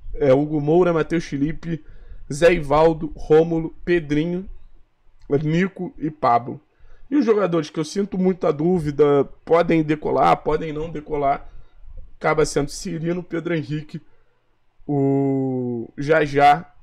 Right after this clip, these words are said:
o Léo Link, Gabriel Pereira, Luciano Arriagada, Mikael e Brian.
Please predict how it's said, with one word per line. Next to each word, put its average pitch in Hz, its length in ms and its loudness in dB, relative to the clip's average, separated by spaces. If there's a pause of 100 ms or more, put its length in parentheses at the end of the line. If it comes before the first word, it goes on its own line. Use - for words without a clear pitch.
(680)
o 135 320 2
Léo 143 200 6
Link, 143 380 -2
Gabriel 143 480 4
Pereira, 151 680 4
Luciano 147 460 2
Arriagada, 143 760 2 (460)
Mikael 160 600 4
e - 20 -6
Brian. 127 440 -4